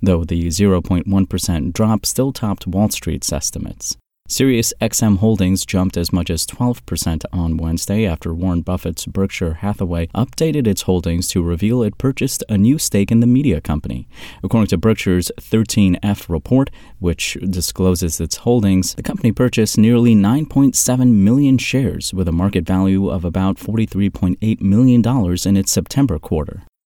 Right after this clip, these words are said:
Activist investment firm Value Act Capital has taken up undisclosed stakes in Expedia Group and Disney,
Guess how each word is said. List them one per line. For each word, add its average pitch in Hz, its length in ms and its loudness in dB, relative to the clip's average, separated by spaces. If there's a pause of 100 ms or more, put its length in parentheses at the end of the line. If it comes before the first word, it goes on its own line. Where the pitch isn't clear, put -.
Activist - 480 -2
investment 113 600 2
firm 104 320 4
Value 113 420 4
Act 95 320 -6
Capital 123 460 -2
has 92 260 -2
taken 92 260 -2
up 87 120 -2 (100)
undisclosed 90 580 0
stakes - 380 -2
in 82 80 0
Expedia 87 580 0
Group 85 280 -2
and 73 120 -2
Disney, 90 380 -2